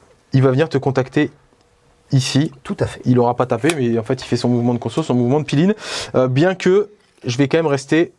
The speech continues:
Speaker 1: dans les trois pouces de l'attention messire.
Speaker 2: Ah oui, parce que là
Speaker 1: Donc, euh, je vais juste rester là, en fait. Je vais, je, je vais pas, je vais pas aller plus loin. Je vais pas les contacter. Alors, c'est, non, celui tape là-dedans et
Speaker 2: D'accord.
Speaker 1: ces deux-là tapent là-dedans.
Speaker 2: C'est parti.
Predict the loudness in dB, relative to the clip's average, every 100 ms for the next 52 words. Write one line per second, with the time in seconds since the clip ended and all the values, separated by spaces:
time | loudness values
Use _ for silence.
0 | _ _ _ _ -10 -2 2 2 0 -2
1 | -2 -4 -2 -2 2 2 0 -4 -4 -4
2 | -4 -4 -2 -2 -2 -6 -8 -12 -16 -12
3 | -12 -14 -20 -18 -16 -16 -10 0 2 2
4 | 2 0 0 0 -2 -2 -2 -4 -8 -10
5 | -4 -2 0 0 0 0 0 0 0 -2
6 | -6 -2 0 0 -2 -4 -4 -8 _ _
7 | -2 -2 0 -2 -2 -2 0 2 2 0
8 | -2 -2 -2 -2 -4 -4 -6 0 0 0
9 | -4 -6 -8 -10 -12 -12 -14